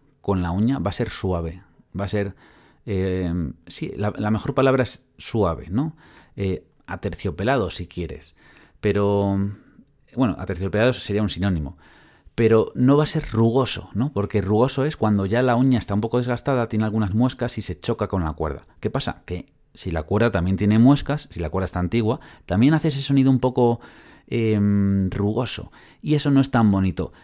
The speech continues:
No se considera buen sonido, por ejemplo, en guitarra clásica. Pero claro, tú tienes que descubrir qué es buen sonido para ti. No obstante, te digo que eso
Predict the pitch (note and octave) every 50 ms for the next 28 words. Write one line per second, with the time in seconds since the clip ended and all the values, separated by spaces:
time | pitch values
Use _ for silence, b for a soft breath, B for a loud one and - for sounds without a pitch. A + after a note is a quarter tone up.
0 | b b B2+ C#3 - D#3+ - C3+ B2+ - - A2 F#2+ F#2 E2+ D#2+ - - - -
1 | F#2+ F#2+ G2+ G#2+ G2+ - G#2 A2 B2+ C#3 D#3 F#3 G#3 A#3 _ - - G2 F2 -
2 | G2+ A#2 C#3+ E3 - - - F2 E2+ E2 E2 - D#2+ D#2 D#2+ D#2+ D#2 D2+ - -
3 | - - D2+ - A#2+ B2+ A#2+ G#2 G#2+ B2+ C3 B2 - B2 - - A2+ B2 B2+ -
4 | C#3 A#2+ A#2 G#2+ A2 B2 C3 B2 B2+ A2 G#2+ A#2+ C3 B2+ - - F2 D#2+ D2+ E2+
5 | - - A2 F3+ - _ _ _ _ b b b b b b b b b b b
6 | b _ _ _ _ _ _ _ _ _ _ - G#2+ A#2+ A2+ G#2 - C#3 C#3+ C#3+
7 | D#3 C#3+ D3+ A#2+ A#2 G#2+ F#2 - A#2 B2 - E3+ - -